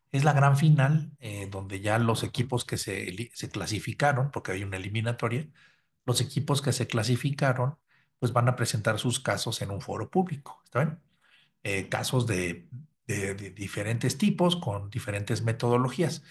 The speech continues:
Este año se esperan cincuenta presentaciones, más o menos, cincuenta casos de equipos que van a presentar.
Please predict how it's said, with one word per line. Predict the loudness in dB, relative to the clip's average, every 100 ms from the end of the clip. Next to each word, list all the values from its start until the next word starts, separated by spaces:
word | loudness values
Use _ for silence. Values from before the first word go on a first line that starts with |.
| -14 -14 -16 _
Este | 0 4 6
año | 8 8
se | 8 4
esperan | 2 2 2
cincuenta | 0 -2 -2 -2 -2 -2
presentaciones, | -2 -2 -2 -2 -4 -4 0
más | 0 2
o |
menos, | 0 -2 -2
cincuenta | 0 2 2 2 -2 -6
casos | -4 -2 -2 -2 -2 -6
de | -8
equipos | -6 -4 -2 -4
que | -2
van | -4 -4
a | -6
presentar. | -6 -4 -4 -4 -6